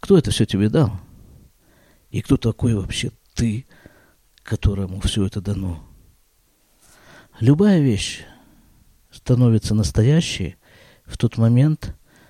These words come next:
когда её связывают с Богом. Как говорил один столяр, который строгал досточку –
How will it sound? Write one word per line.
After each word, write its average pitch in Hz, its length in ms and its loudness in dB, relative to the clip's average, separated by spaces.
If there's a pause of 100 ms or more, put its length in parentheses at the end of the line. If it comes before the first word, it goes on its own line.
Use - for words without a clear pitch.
(160)
когда 123 800 0 (160)
её 107 380 4 (320)
связывают 117 1000 0
с - 140 -8
Богом. 104 460 -2 (1400)
Как 175 220 2
говорил 175 400 6
один 131 240 4
столяр, 180 500 2
который 139 460 0
строгал 120 680 0
досточку – 107 840 -2